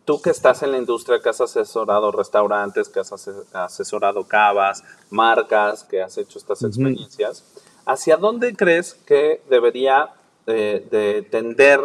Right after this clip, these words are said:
Speaker 1: el consumo ahorita, este, pandémicamente o, o postpandémicamente, dependiendo del punto de vista que, que exista de la persona que, que está viendo este video? Pero, ¿cuál sería la tendencia de mercado ahorita? O sea,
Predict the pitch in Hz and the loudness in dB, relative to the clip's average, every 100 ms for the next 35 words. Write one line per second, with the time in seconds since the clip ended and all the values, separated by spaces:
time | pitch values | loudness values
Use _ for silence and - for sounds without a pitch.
0 | 139 123 113 117 107 - 147 143 135 139 | -4 -8 -6 -8 -8 -8 -6 -4 -2 -4
1 | 202 _ _ _ - 95 98 110 127 - | -6 _ _ _ -10 -6 -6 -6 -8 2
2 | 127 139 165 - 104 - 104 101 95 92 | 4 4 0 -6 -14 -10 -6 -4 -4 -6
3 | _ _ _ _ _ _ 104 101 113 131 | _ _ _ _ _ _ -2 -2 0 -4
4 | 139 120 107 120 123 123 117 101 - 98 | -4 -4 -2 -4 -2 -2 0 -2 -4 -8
5 | 95 113 110 - 101 101 113 127 113 101 | -6 -6 -6 -4 -4 -2 -4 -4 -4 -4
6 | 104 113 135 110 98 101 107 107 107 104 | -4 -4 -4 -4 -8 -8 -6 -8 -10 -6
7 | 107 98 98 - 110 101 90 - 92 - | -2 -2 -4 -8 -8 -6 -8 -10 -18 -14
8 | - 107 - 107 98 92 - 101 104 - | -14 -12 -6 -6 -6 -12 -10 -8 -8 -8
9 | 95 - 101 - 92 - 107 113 113 - | -10 -14 -20 -16 -12 -4 -4 -4 -10 -4
10 | 131 139 135 117 - - - - - 123 | -2 2 2 2 -2 -20 -20 -20 0 2
11 | 127 123 180 196 208 190 185 175 175 131 | 2 2 2 2 0 0 0 -2 -2 -4
12 | 123 131 156 135 107 101 110 113 110 98 | -4 -6 -6 -4 -4 -4 -2 2 2 2
13 | 104 - 98 117 104 | -4 -8 -8 -6 -8